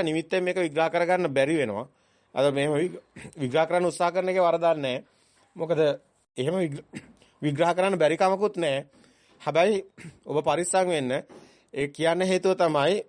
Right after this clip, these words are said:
මේ දර්ශන, මේ රූප දර්ශනේ නෑ කියන්න යන්න එපා. අපිට, අපිට අහන්න ලැබුණා. ඒ අපි ඒක සම්පූර්ණයෙන්ම ප්‍රතික්ෂේප කරනවා. බුදුන් වහන්සේ බුද්ධ දර්ශනයටත් ඒක පටහැනි.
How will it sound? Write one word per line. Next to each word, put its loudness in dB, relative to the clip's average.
මේ -2
දර්ශන, 0
මේ 0
රූප 0
දර්ශනේ 2
නෑ 0
කියන්න 0
යන්න 0
එපා. 0
අපිට, -2
අපිට 0
අහන්න 0
ලැබුණා. 0
ඒ 0
අපි -2
ඒක 0
සම්පූර්ණයෙන්ම 0
ප්‍රතික්ෂේප 0
කරනවා. 2
බුදුන් -2
වහන්සේ 0
බුද්ධ 0
දර්ශනයටත් 2
ඒක 2
පටහැනි. 2